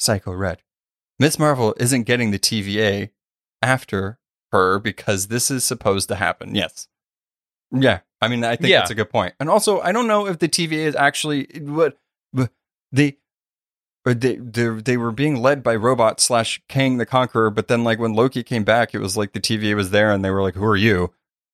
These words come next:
Speaker 1: So, like, is the T V A still there, or is it a different T V A? I don't know.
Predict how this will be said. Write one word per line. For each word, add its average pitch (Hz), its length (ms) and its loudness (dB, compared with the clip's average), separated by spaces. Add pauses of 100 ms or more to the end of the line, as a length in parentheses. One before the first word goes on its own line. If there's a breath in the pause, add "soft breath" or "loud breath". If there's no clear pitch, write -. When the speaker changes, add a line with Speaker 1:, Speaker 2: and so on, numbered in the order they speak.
Speaker 1:
So, 123 160 2
like, 113 160 4
is 101 200 -2
the 104 100 -2
T 117 200 -2
V 104 160 0
A 104 100 0
still 101 260 -2
there, 104 280 2
or 127 60 2
is 104 120 0
it 95 120 -6
a 95 40 -6
different - 360 -6
T 120 160 -4
V 123 220 -4
A? 139 300 0
I 104 100 0
don't 110 140 -2
know. 107 260 0